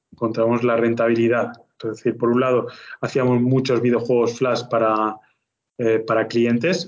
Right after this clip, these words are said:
videojuegos publicitarios, eh, videojuegos educativos que funcionaban muy bien por aquella época, que, que, que los subías a, a minijuegos punto com o a Newgrounds, a Congregate,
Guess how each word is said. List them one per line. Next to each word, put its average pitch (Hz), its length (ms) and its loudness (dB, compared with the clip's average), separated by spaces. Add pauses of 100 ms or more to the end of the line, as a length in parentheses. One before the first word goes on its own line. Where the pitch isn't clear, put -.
videojuegos 113 480 0
publicitarios, 123 1000 0 (480)
eh, 113 380 -2
videojuegos 117 400 0
educativos 117 560 0
que 127 100 -2
funcionaban 117 600 0
muy 120 120 2
bien 123 240 0
por 135 140 0
aquella 110 260 2
época, 180 360 -2
que, 110 180 -2
que, 113 160 -6
que 117 140 -4
los 113 180 -6
subías 120 400 -2
a, 117 180 2 (360)
a 117 100 -10
minijuegos 120 540 0
punto 117 340 -2
com 139 400 0 (360)
o 123 100 0
a 117 80 0
Newgrounds, 127 800 2
a 113 100 0
Congregate, 127 720 2